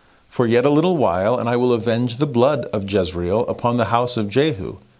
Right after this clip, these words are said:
and will cause to cease the kingdom of the house of Israel. And it shall come to pass at that day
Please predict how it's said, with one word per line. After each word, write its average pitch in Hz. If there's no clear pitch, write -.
and 113
will 104
cause 127
to 165
cease 139
the 151
kingdom 113
of 117
the 113
house 95
of 101
Israel. 123
And 120
it 113
shall 110
come 131
to 160
pass 131
at 110
that 120
day 110